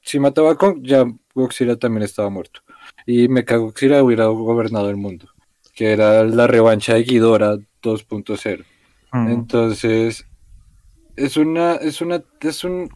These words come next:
Speaker 1: es, fueron, no, es que no sé cuánto tiempo de película han recorrido Eleven con su paranoia, que aparte me estresaba mucho, porque era este, o sea, bueno, me daba entre risa y estrés,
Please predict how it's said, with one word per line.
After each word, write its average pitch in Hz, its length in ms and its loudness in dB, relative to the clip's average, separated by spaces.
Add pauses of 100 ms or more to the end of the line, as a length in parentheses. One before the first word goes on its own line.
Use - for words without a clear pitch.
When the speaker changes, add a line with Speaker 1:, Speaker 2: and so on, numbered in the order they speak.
Speaker 1:
es, - 380 -10
fueron, 175 480 2 (880)
no, 156 180 -6
es 170 120 -2
que - 120 -12
no 202 120 -4
sé 226 160 -4
cuánto 202 400 -2
tiempo 196 300 -2
de 190 60 2
película 147 540 2
han 135 160 2
recorrido 120 800 2 (440)
Eleven 120 540 2
con 127 200 -2
su 135 180 -6
paranoia, 113 680 2
que - 140 -2
aparte 113 400 -2
me 120 140 -4
estresaba 120 500 -4
mucho, 113 600 -6 (560)
porque 135 400 2
era 117 180 4
este, 127 600 -2
o 135 100 -6
sea, 135 180 2
bueno, 131 340 0
me 120 160 -2
daba 123 240 2
entre 147 340 -2
risa 120 400 -4
y 139 140 0
estrés, 131 540 -6